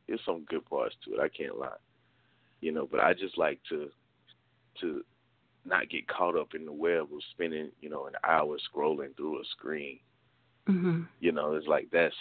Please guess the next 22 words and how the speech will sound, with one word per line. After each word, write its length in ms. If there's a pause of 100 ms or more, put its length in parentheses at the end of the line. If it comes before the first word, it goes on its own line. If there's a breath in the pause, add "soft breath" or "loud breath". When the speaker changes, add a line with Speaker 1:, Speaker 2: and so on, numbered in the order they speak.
(300)
Speaker 1:
that's, 220 (240)
that's 180
the 80
problem 420 (160)
I 100
didn't 260
like. 260 (220)
So 80
I 120
had, 240
I 120
got 180
off 140 (100)
Facebook, 420 (160)
you 80
know, 280 (280)
for 120
a 60
while 360
when 160
it 100
was 140